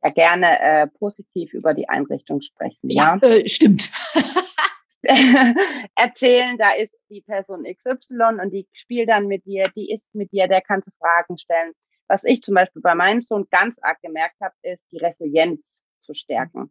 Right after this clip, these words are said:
Speaker 1: Wenn du was nicht willst, sagst du Nein.
Speaker 2: Mhm.
Speaker 1: Wenn du willst, dass die Mama kommt, dann sagst du das klipp und klar. Ähm, trau dich, das und das zu fragen. Also, dass man den Kindern auch ein bisschen das Selbstbewusstsein stärkt. Das soll im Alltag, ja, das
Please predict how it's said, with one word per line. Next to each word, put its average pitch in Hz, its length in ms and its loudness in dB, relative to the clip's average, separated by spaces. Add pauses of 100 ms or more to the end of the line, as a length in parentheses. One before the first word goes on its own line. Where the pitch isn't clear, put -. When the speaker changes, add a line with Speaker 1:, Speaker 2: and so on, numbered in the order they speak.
(140)
Speaker 1:
Wenn 208 180 2
du 214 100 2
was 190 240 0
nicht 180 220 -10
willst, 202 340 -6
sagst - 360 -4
du 175 180 -14 (160)
Nein. 151 500 -2 (220)
Speaker 2:
Mhm. 196 240 -18 (180)
Speaker 1:
Wenn 214 200 2
du 240 300 -2 (180)
willst, 220 300 -6
dass 202 160 -16
die 180 80 -10
Mama 190 320 0
kommt, 202 320 -4
dann 185 220 0
sagst - 480 -4
du 208 80 -20
das 147 180 -6 (140)
klipp 151 200 -14
und 143 260 -16
klar. 127 260 -8 (480)
Ähm, 185 440 4 (100)
trau 226 260 2
dich, 226 340 -10
das 202 220 -6
und 196 160 -16
das 185 200 -6
zu - 200 -20
fragen. 151 240 -4
Also, - 200 -8
dass 196 180 -10
man 196 140 -4
den 180 360 -10
Kindern 226 340 -4
auch 185 140 0
ein 185 60 -14
bisschen 185 300 -8 (160)
das - 160 -20
Selbstbewusstsein 156 920 -2
stärkt. - 380 -2
Das 151 120 -18
soll 196 160 4 (120)
im 190 200 -4
Alltag, 160 600 -4
ja, 160 180 0
das - 100 -20